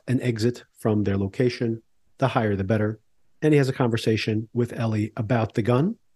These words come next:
and shows her how to hold it properly. You have to have those interlocking thumbs to keep someone from being able to pull it out of your hands. Kathleen and Perry, during their investigation, find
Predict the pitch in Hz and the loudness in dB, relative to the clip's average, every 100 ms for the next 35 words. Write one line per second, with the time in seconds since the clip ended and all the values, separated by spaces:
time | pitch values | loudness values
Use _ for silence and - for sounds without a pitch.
0 | _ _ 180 185 - 156 - 127 131 117 | _ _ 0 2 4 4 4 2 2 4
1 | 120 117 - 101 - 98 - _ _ - | 2 2 -2 -4 -6 -16 -18 _ _ -6
2 | 127 135 113 110 - 190 220 185 135 135 | -2 0 0 -2 2 2 2 4 4 4
3 | 135 131 101 98 101 - _ _ _ - | 2 2 0 -2 -4 -12 _ _ _ -10
4 | 110 190 180 120 110 107 101 104 101 95 | -6 -4 0 2 0 0 -2 0 0 -4
5 | 90 - 131 113 104 104 98 98 - - | -8 -2 0 0 -4 -4 -4 -8 -12 -20
6 | _ _ - 180 180 165 147 - 160 165 | _ _ 0 0 4 6 4 4 4 6
7 | 165 160 _ - 135 131 123 117 127 123 | 4 0 _ -2 2 4 4 2 0 0
8 | 120 123 120 117 - 120 120 117 | 0 2 0 -2 -2 0 0 -2